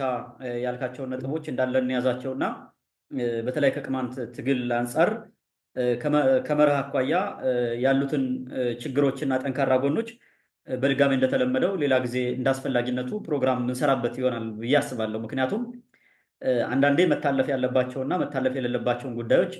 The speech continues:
እነሱንም ለይተን ከዚህ በፊት አንስተናል። እኛ የምናነሳው እንደ ሚዲያ ነው። በዚህ መካከል የግለሰብ ስም፣ የድርጅት ስም ሊነሳ ይችላል። እ፣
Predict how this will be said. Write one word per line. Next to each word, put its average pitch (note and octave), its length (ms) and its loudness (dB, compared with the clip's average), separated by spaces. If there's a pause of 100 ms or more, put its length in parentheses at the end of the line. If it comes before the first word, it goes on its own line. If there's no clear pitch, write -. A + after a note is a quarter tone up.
እነሱንም C3 460 0
ለይተን C3 360 2
ከዚህ D3 180 0
በፊት C3 280 2 (100)
አንስተናል። D3+ 500 -2 (480)
እኛ D3 140 2
የምናነሳው D#3 540 4
እንደ F3 180 4
ሚዲያ B2 300 2
ነው። E3 140 0 (680)
በዚህ C3 320 0
መካከል D3+ 420 2 (140)
የግለሰብ C3+ 520 0
ስም፣ - 200 -4
የድርጅት C#3 400 0
ስም D#3 140 -4
ሊነሳ C#3+ 340 0
ይችላል። C3+ 320 0 (680)
እ፣ C3 100 0